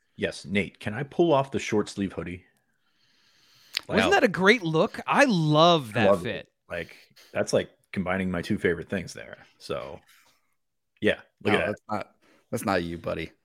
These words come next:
Speaker 1: It's not
Speaker 2: I
Speaker 1: me?
Speaker 2: like the dark. They were wearing these, the, the, the black hats and the black, uh, shirts yesterday. I love that look. I think it looks sharp.
Speaker 1: Okay.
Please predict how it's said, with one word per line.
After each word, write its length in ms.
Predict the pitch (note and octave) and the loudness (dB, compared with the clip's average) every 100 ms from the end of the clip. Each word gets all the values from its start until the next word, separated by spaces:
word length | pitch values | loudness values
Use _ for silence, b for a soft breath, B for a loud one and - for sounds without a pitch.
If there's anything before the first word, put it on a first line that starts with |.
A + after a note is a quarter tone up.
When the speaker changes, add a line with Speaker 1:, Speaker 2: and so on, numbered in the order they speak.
| _ | _
Speaker 1:
It's 100 | - | -2
not 140 | C3 | 2
Speaker 2:
I 60 | D#3+ | 4
Speaker 1:
me? 60 | F3+ | 4
Speaker 2:
like 240 | C4 - | 4 2
the 140 | E3+ | -2
dark. 440 | C3 D#3 D3 D3+ - | 0 0 2 0 0
They 100 | D3 | -2
were 120 | C#3+ | 0
wearing 340 | C#3 E3 E3+ | 0 2 0
these, 240 | D3+ C#3 A2 | 0 -2 -2
the, 220 | B2 A2 | -2 -2
the, 140 | G#2+ A2+ | -4 -6
the 160 | F#2+ | -6
black 360 | F#2+ A#2 B2+ B2+ | -4 0 0 -2
hats 300 | B2+ B2+ - | -2 -2 -4
and 80 | A#2 | -6
the 60 | |
black, 420 | F#2+ A2 A#2 - - | -2 0 0 -2 -10
uh, 400 | - G#2 G2 F#2+ - | -6 -4 -4 -6 -8
shirts 340 | - C3+ C3+ | -4 -4 -2
yesterday. 440 | C#3+ C#3+ D3 D3 - | -2 -2 -2 -2 0
I 140 | C3+ C#3 | 0 2
love 320 | B2+ C3+ G#2+ | 4 2 0
that 160 | A2+ | -2
look. 200 | G#2 G2+ | -2 -6
I 80 | G2+ | -8
think 200 | G#2+ A2+ | -8 -10
it 60 | F#2+ | -10
looks 180 | F2 - | -14 -14
sharp. 260 | F2+ E2 _ _ _ _ _ _ _ _ _ _ G2+ | -16 -18 _ _ _ _ _ _ _ _ _ _ -10
Speaker 1:
Okay. 220 | - | -10